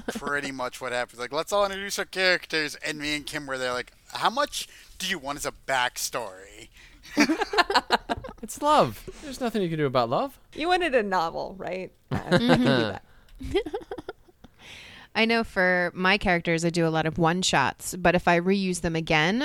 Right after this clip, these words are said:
Speaker 4: I incorporate the last one-shot into their backstory for the next one.
Speaker 3: Ooh, fun.
Speaker 4: Yeah, 'cause it's, like, actually happened to them. And then it's,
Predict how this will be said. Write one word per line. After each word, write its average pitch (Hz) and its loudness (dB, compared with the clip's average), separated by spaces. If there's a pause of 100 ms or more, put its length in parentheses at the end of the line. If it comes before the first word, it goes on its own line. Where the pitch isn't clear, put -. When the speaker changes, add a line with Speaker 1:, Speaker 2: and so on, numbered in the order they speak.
(120)
Speaker 4:
I 180 4
incorporate 190 2
the 165 -2
last 156 2
one-shot 175 2
into 170 -2
their 151 -2
backstory 143 -2
for - -6
the 113 -8
next - -8
one. 87 -10 (380)
Speaker 3:
Ooh, 185 -2
fun. - -8 (420)
Speaker 4:
Yeah, 120 -4
'cause 190 0
it's, 190 0
like, 123 -2
actually 165 4
happened 160 0
to 175 -2
them. 156 0
And 170 0
then 185 2
it's, 202 -2